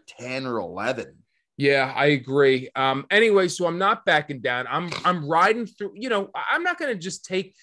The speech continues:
Speaker 2: make a, a take and ride through the easy part. This is a tough, this is a tough stretch. I'm going to ride through the tough stretch.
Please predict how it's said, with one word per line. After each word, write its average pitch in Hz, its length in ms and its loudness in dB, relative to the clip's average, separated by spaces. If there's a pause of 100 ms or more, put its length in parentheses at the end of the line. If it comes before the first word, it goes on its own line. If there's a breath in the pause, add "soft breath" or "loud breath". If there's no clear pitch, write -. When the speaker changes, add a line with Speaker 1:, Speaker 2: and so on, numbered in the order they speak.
(140 soft breath)
Speaker 2:
make 190 300 4
a, 165 180 2
a 143 80 2
take 180 380 -2
and 135 180 -4
ride 156 340 0
through 175 180 -6
the 151 120 -8 (100)
easy 139 240 -6
part. 123 360 -4
This 202 160 -4
is 302 100 -2
a 415 60 6
tough, - 480 -4
this 262 140 -6
is 392 100 4
a - 100 -18
tough - 220 0
stretch. - 640 0 (320 loud breath)
I'm 262 300 2
going 214 280 4
to 220 160 -6
ride 202 320 2
through 165 140 -6
the 190 80 -2
tough 156 320 -4
stretch. - 320 0